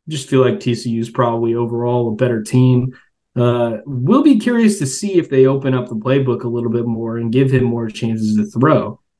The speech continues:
you know, with an entire game to account for and, and correct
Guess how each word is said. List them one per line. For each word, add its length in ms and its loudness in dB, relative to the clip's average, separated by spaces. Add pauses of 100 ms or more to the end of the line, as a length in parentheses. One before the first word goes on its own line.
(120)
you 100 -2
know, 140 -2
with 280 2
an 80 4
entire 500 0
game 480 0
to 300 0
account 380 -4
for 400 2
and, 200 -2
and 200 -4
correct 520 0